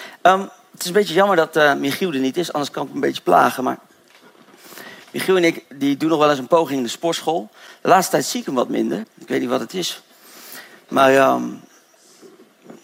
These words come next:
dus even, ja, hij sport nu met jou, geloof ik, hè? Ja. Ja.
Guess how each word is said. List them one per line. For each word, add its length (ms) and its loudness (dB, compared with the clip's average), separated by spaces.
dus 260 -16
even, 400 0
ja, 160 2
hij 100 0
sport 220 -4
nu 80 -2
met 140 0
jou, 180 2
geloof 240 2
ik, 80 -10
hè? 120 0
Ja. 280 0
Ja. 300 2